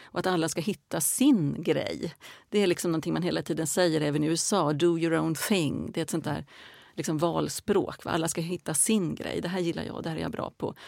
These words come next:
Och samtidigt är det också en rörelse som är väldigt kollektiv, uppfattar jag den som. Att man har, man trycker mycket på gemenskapen med andra. Att man ska flytta ut på landet och bo i kollektiv till exempel. Så att det är både individ och kollektiv.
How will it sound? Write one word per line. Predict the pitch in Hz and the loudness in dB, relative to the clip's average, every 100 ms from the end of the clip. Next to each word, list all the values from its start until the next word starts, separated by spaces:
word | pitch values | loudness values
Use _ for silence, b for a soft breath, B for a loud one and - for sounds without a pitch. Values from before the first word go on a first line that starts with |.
| B | B
Och | B 214 | B 6
samtidigt | 247 208 190 190 | 8 8 6 2
är | 190 | 2
det | 160 | 2
också | 143 - | 0 0
en | 160 | 2
rörelse | 170 151 143 160 | 2 2 0 -2
som | - 151 | -2 0
är | 185 | 2
väldigt | 247 156 - | 2 2 -2
kollektiv, | - 311 277 - - - | 2 4 4 -4 -8 -8
uppfattar | - - - - | -8 -8 -10 -8
jag | - | -6
den | - | -6
som. | - - 147 | -6 -4 -4
Att | 165 | -2
man | 175 170 | -2 0
har, | 196 220 220 B B | 2 2 0 B B
man | - 175 | -6 -2
trycker | 175 175 196 | -2 0 2
mycket | 180 151 147 | 2 0 -2
på | 151 147 - b b _ | 0 -2 -4 b b _
gemenskapen | - 151 170 226 226 208 - 151 160 156 | -8 -2 2 4 4 2 -4 -4 -2 -2
med | 151 147 143 | -2 -2 -4
andra. | 175 160 151 196 - - b b b | -2 -2 -2 0 0 -2 b b b
Att | - 165 | -6 -2
man | 170 | 0
ska | - 220 226 | 2 2 2
flytta | 196 190 156 | 0 0 -2
ut | 143 | -2
på | |
landet | 151 147 147 143 | -2 0 0 -2
och | 156 | -2
bo | 147 | -2
i | 147 | -2
kollektiv | - 160 151 135 - 160 - | -2 -4 -2 -2 -6 -8 -6
till | - | -6
exempel. | - - - - 170 | -8 -8 -8 -8 -4
Så | 202 | -2
att | |
det | 190 | 0
är | 208 | 2
både | 233 226 220 | 4 4 6
individ | 247 196 170 143 - | 4 4 2 -2 -4
och | - | -6
kollektiv. | - - - - - | -8 -8 -10 -10 -12